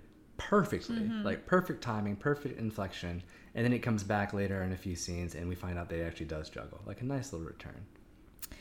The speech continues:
Speaker 2: Yes, it was great. So, you know, Lucy's trying to grant the, the wish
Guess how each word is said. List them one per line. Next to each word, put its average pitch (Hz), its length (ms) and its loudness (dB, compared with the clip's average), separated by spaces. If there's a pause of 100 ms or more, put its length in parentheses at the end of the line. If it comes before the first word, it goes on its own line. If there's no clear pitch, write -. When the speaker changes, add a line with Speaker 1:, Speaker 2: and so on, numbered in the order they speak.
(420)
Speaker 2:
Yes, 240 340 2
it 240 120 2
was 233 140 -2
great. - 340 0
So, 220 600 4 (340)
you 269 140 4
know, 233 420 2 (600)
Lucy's 262 360 4
trying 233 220 4
to 226 40 4
grant 208 800 2 (180)
the, 202 420 4
the 202 80 -2
wish 196 640 -4